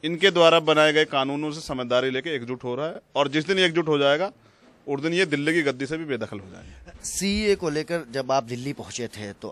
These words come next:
Speaker 2: आरोप लगा कि भड़का रहे हैं चंद्रशेखर, हिंसा फैलाने की, उसके बाद दिल्ली दंगा हुआ। कौन जिम्मेदार है दिल्ली दंगे के लिए? कई लोगों ने अपनी जानें गंवाई, पुलिसकर्मियों ने अपनी जान, हर समाज के लोगों ने अपनी जान, कौन जिम्मेदार, किसको मानते हैं चंद्रशेखर जी?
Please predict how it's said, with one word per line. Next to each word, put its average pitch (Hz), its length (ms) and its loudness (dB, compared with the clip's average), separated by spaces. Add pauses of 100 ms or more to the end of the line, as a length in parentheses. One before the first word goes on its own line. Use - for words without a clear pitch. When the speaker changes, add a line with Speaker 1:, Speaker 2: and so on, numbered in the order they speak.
Speaker 2:
आरोप 113 360 -8
लगा 113 240 -6
कि 117 260 -12 (140)
भड़का 113 360 -6
रहे 101 120 -10
हैं 107 160 -10
चंद्रशेखर, 98 600 -14 (140)
हिंसा 95 240 -12
फैलाने 101 420 -14
की, 95 180 -20 (320)
उसके - 200 -8
बाद 123 160 -6
दिल्ली 127 260 -8
दंगा 110 320 -10
हुआ। 95 240 -16 (420)
कौन 156 240 0
जिम्मेदार 131 540 -2
है 127 260 -4
दिल्ली 117 280 -8
दंगे 117 380 -6
के 117 180 -10
लिए? 113 320 -10 (220)
कई 123 120 -4
लोगों 113 300 -6
ने 117 60 -8
अपनी 110 200 -14
जानें 107 360 -10
गंवाई, 107 180 -10
पुलिसकर्मियों 107 580 -12
ने 113 80 -8
अपनी 107 200 -16
जान, 110 220 -14
हर 156 160 -2
समाज 156 380 -2
के 143 100 -8
लोगों 127 640 -8
ने 127 60 -8
अपनी 117 160 -12
जान, 110 180 -12
कौन 180 280 0
जिम्मेदार, 127 440 -4
किसको - 240 -10
मानते 113 320 -8
हैं 113 80 -10
चंद्रशेखर - 440 -20
जी? 120 60 -14